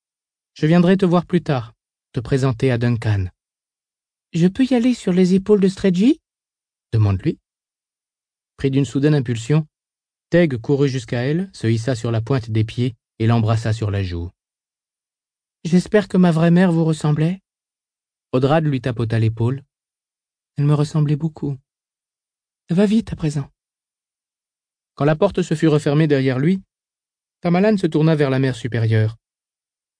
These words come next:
Vous ne lui avez pas dit que vous étiez sa fille ? » « Pas encore. » « C'est Idaho qui le lui apprendra ? » «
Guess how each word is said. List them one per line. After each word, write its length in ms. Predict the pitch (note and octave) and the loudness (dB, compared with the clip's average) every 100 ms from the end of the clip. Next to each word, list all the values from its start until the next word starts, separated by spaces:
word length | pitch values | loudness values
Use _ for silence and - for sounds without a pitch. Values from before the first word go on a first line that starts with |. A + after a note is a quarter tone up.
| _ | _
Vous 160 | C3 D#3 | -2 2
ne 80 | G3 | 4
lui 160 | A#3+ | 4
avez 180 | D#4 G3+ | 4 2
pas 160 | - C3 | 0 -4
dit 220 | B2+ E3+ | -4 -6
que 100 | - | -6
vous 220 | G2+ A2+ | -6 -6
étiez 240 | G2+ - F#2 | -6 -8 -12
sa 180 | G2+ | -12
fille ? » « 420 | - - D4 A2 - - _ _ _ _ _ _ _ | -6 0 2 0 -6 -20 _ _ _ _ _ _ _
Pas 120 | - D3 | -2 -2
encore. » « 480 | C3+ B2+ B2 A2+ _ _ _ _ _ _ _ _ _ - | -2 -8 -10 -12 _ _ _ _ _ _ _ _ _ -20
C'est 320 | - G3 F3 | -6 -2 0
Idaho 520 | G3+ A3 G3+ F#3 A#3 F4+ | 0 2 0 2 0 0
qui 160 | - | 2
le 100 | B3 | 2
lui 160 | F#3+ E3 | 4 2
apprendra ? » « 500 | D3+ D#3 D#3 F3+ | 0 0 0 0